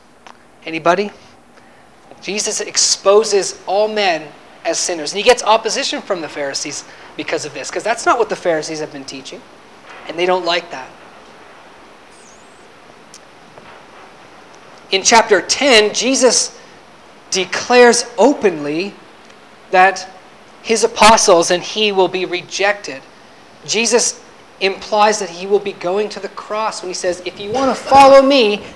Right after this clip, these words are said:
who wants to follow me? If you want to follow me, then you're gonna need to take up your cross, because that's where I'm going." Jesus declares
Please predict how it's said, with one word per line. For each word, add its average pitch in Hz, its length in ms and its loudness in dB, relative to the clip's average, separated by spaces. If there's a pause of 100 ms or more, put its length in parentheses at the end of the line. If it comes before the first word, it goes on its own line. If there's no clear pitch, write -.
who 240 80 -2
wants 247 220 2
to 226 80 -6
follow 226 400 8
me? 202 320 -2 (360)
If - 140 -14
you 196 80 -2
want 262 180 4
to - 80 -8
follow 277 360 6
me, 190 340 0 (560)
then 202 180 4
you're 214 140 4
gonna 226 220 6
need 226 220 -2
to 202 120 0
take 214 300 -2
up 220 180 0
your 175 140 -8
cross, - 720 -14 (840)
because 160 180 -12
that's 180 220 -8
where 165 80 -8
I'm 151 100 -10
going." 135 280 -12 (1600)
Jesus 202 340 -4
declares 196 680 0